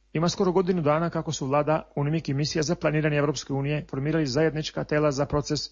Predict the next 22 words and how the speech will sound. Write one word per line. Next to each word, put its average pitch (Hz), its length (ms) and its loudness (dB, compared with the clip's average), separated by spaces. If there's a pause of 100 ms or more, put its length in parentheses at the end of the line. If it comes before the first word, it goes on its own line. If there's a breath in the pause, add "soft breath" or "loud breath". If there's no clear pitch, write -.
tranzicije 156 540 0
i 147 80 -4
dobijanjem 131 460 0
signala 127 420 -2
iz 110 80 -6
New 131 100 -2
Yorka 156 280 2
o 143 40 0
početku 151 440 -4
tranzicije, 143 580 -2 (120)
odmah 175 280 2
će 180 120 -4
se 175 160 -4
krenuti 156 360 2
sa 151 140 -4
konkretnim 165 520 -4 (120)
ostvarivanjem 143 540 0
planova 143 400 0
koji 143 380 0
o 139 80 0
tome 131 320 -2
već 120 320 -4